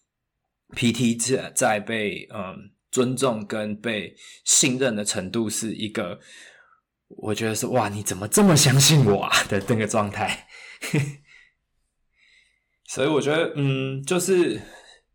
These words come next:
很，很不一样的感觉啦，就说他们是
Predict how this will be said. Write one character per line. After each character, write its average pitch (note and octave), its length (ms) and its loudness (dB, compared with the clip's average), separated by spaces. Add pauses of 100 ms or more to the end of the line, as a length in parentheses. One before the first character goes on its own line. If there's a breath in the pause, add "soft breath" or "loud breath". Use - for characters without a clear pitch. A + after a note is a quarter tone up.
(260)
很， A2 380 -6 (1040 loud breath)
很 B2 160 -4
不 E3 160 4
一 D3 40 6
样 D#3 160 4
的 A#2 100 -2
感 F2+ 200 -4
觉 F2+ 180 -10
啦， F2+ 360 -6
就 C3+ 100 -4
说 C3 180 0
他 B2+ 180 -4
们 A#2+ 180 -2
是 B2+ 160 -6